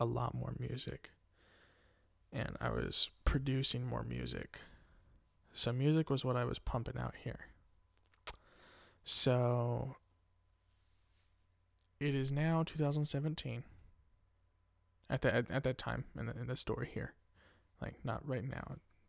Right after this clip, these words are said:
Time of recording this is two thousand nineteen, but so, so in the story, it's two thousand seventeen, and it's, uh, it's in April, and the Walmart there was having a remodel.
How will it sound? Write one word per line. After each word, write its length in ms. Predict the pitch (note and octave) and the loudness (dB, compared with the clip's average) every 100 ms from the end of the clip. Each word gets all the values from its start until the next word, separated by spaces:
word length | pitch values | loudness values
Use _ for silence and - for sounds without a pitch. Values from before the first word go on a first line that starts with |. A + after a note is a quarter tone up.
| _ - | _ -8
Time 240 | - A#2 | -4 -2
of 120 | A#2+ | -2
recording 360 | B2 - B2+ A#2 | -2 0 -2 -2
this 200 | - - | -6 -6
is 60 | |
two 120 | - B2+ | -4 -4
thousand 320 | - A#2+ A2+ | -4 -6 -6
nineteen, 280 | B2 - A#2+ | -8 -8 -8
but 160 | - | -2
so, 160 | - C3 - - - | 0 0 -2 -10 -4
so 160 | - A#2 | 2 4
in 60 | |
the 60 | D3+ | 4
story, 320 | - B2 A2 | 4 4 4
it's 140 | A2 - | 0 -2
two 120 | C3+ | -2
thousand 280 | - C3 B2 | -2 -4 -2
seventeen, 600 | - C3 A#2 - B2+ - - - - - | -2 -2 -2 -4 -6 -6 -12 -18 -20 -6
and 200 | F#2+ G#2+ | -2 0
it's, 260 | - - - | -2 -2 2
uh, 240 | A2+ A2 - | 2 2 0
it's 160 | - | -2
in 100 | C3 | 0
April, 400 | D3+ D3+ A#2+ A#2+ - | 2 2 2 2 0
and 100 | B2 | 0
the 80 | A2+ | 2
Walmart 400 | C#3+ D#3+ D3 - | 2 4 4 2
there 300 | B2 A#2 A#2+ | 0 2 0
was 180 | B2 - | -2 -2
having 240 | B2+ A#2+ | -2 -2
a 60 | A#2+ | 0
remodel. 600 | C3 C#3 - - - | 2 2 0 -2 -4